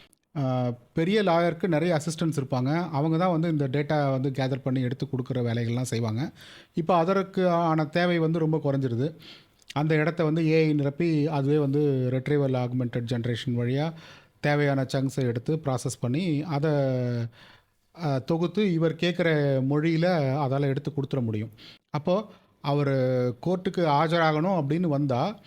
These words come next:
அவருடைய முன் தயாரிப்பு பலதுமே வந்து இப்போ தேவைப்படாம அதற்கு பதிலா அதுவே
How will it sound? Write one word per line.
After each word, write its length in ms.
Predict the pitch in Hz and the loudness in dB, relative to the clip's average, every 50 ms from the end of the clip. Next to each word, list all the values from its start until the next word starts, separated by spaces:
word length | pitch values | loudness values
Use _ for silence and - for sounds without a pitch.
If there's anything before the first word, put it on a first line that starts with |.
| - - - - - _ _ - _ | -20 -20 -20 -20 -20 _ _ -20 _
அவருடைய 460 | - 143 160 180 180 170 165 160 156 | -4 -2 0 0 0 2 2 2 2
முன் 240 | 151 165 208 226 220 | 0 0 -2 -2 0
தயாரிப்பு 920 | 226 214 208 196 190 180 175 180 185 170 165 160 160 156 151 151 143 139 - | 0 2 4 4 2 2 0 -2 0 0 2 2 2 4 4 2 2 0 0
பலதுமே 460 | 147 143 156 175 165 175 170 185 208 | 0 0 0 2 0 0 0 0 2
வந்து 500 | 202 170 147 151 185 185 180 160 151 143 | 2 2 0 0 0 2 2 2 2 2
இப்போ 300 | 135 127 - 135 - 151 | 0 0 -2 -4 -2 0
தேவைப்படாம 680 | 147 156 147 147 143 139 139 135 156 190 185 151 147 151 | 0 0 0 0 0 0 2 2 2 0 0 0 0 0
அதற்கு 340 | 143 139 139 143 - - | -2 -2 -2 -2 -4 -2
பதிலா 320 | 127 135 131 151 175 165 147 | -2 -2 -2 0 0 0 0
அதுவே 260 | 131 127 127 139 | 0 0 0 0